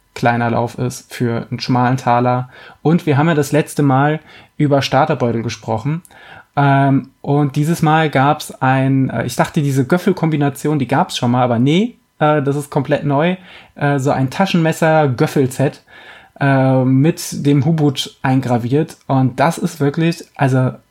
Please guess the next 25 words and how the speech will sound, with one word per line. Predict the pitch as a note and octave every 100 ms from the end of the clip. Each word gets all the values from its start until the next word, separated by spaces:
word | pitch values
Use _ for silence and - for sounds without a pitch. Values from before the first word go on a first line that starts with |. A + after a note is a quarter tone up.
| _ - _ _ _
das | D#3+ D3
sind | E3
halt | D#3
wirklich | C#3 F3 F3+
mal | D3 D#3
nützliche | - C#3 D3 F#3 - F3 F3 F3 -
Starterbeutel-Prese-, | - D3 F3+ E3+ C3 B2 A#2 - A#2+ B2 -
äh, | B2+ B2 A#2+ - - - - D3
äh, | B2
Starterbeutel, | - D3 D#3 B2 A#2+ A#2+ A#2 A#2+ - - - - -
äh, | B2 A#2
Inhalte. | D3 B2+ A#2 A2+ A2+ C#3 D#3+ _ - - - - _ -
Ähm, | C3+ C3+ C3+ C3 _
und | C3+
das | D3 -
fand | A#3
ich | G#3+
sehr | - F3+ -
cool. | A3+ - - _
Also | C3+ C3 B2+
überhaupt, | - D#3 C3+ F3 -
dass, | C#3+ C3+ -
dass | C#3+
die | - C#3
sich | D3 -